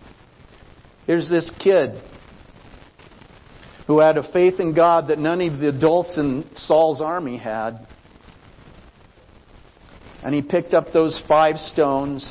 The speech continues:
and went out to face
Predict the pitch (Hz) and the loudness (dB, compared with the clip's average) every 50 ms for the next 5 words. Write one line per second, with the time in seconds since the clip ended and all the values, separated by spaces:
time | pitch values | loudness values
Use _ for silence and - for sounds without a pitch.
0 | - - - - - _ - - - - - - - - - _ - - - - | -20 -20 -20 -20 -20 _ -20 -20 -20 -20 -20 -20 -20 -20 -20 _ -20 -20 -20 -20
1 | - - - - - - - - - - 123 131 135 139 143 147 151 156 156 - | -20 -20 -20 -20 -20 -20 -20 -18 -10 -6 -4 -2 0 0 2 2 0 0 0 -4
2 | 160 143 - - 156 151 147 139 135 - - - | -6 -6 -4 0 0 2 2 0 -2 -6 -10 -12